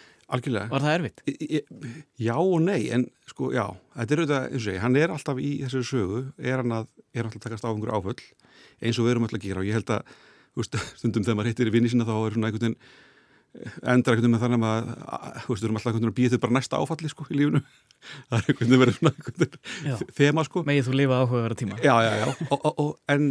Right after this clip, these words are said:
Speaker 1: hérna á sama tíma og, og stundum er maður þá líka bara upptekinn við það að maður annars vegar einhversu svona, jafnvel bara annars býður til næsta áfalli, hva-, hvað svo sem við því felst, hvort það er svona persónulegt, eitthvað í lífi þjóðarinnar eða, þú veist, bara eins og við erum búin að upplifa hérna, Trump,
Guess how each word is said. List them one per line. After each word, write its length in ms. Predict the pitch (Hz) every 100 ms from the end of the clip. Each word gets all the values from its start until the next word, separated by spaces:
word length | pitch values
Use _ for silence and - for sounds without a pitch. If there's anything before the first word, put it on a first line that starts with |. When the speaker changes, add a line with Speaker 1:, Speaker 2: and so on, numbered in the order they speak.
| 131
Speaker 1:
hérna 320 | 143 139 135
á 40 | 143
sama 240 | 175 165
tíma 240 | 156 139
og, 180 | 131 151
og 80 | 151
stundum 380 | - 214 175 156
er 80 | 139
maður 160 | 127
þá 160 | 131 123
líka 120 | -
bara 120 | -
upptekinn 540 | 135 139 135 113 117 107
við 100 | 117
það 140 | 113
að 80 | 110
maður 180 | 113 117
annars 200 | 120 110
vegar 140 | 113 113
einhversu 240 | 110 107
svona, 160 | 113 - - - _ _ _ _ _
jafnvel 340 | - 139 - 120
bara 180 | 120 110
annars 220 | 110 -
býður 180 | 123 113
til 60 | 117
næsta 200 | 107 113
áfalli, 300 | 104 98 104 117
hva-, 180 | 120 120 _ _ -
hvað 300 | 120 117 -
svo 220 | - - 113
sem 120 | 113
við 120 | 107
því 60 | 101
felst, 160 | 113
hvort 120 | 123 107
það 80 | 98
er 60 | 101
svona 160 | 98 - _ _
persónulegt, 560 | - 98 101 101 113 -
eitthvað 240 | 113 98
í 60 | 95
lífi 180 | 98 92
þjóðarinnar 640 | 107 107 110 110 120 113
eða, 200 | 101 98 117 _ _ _ _ _ _ _
þú 60 | 113
veist, 220 | - - - -
bara 220 | - 110
eins 100 | 117
og 60 | 120
við 20 |
erum 100 | 104
búin 80 | 101
að 380 | 104 110 113 113
upplifa 240 | - 117
hérna, 160 | 123 143 147 -
Trump, 280 | 120 113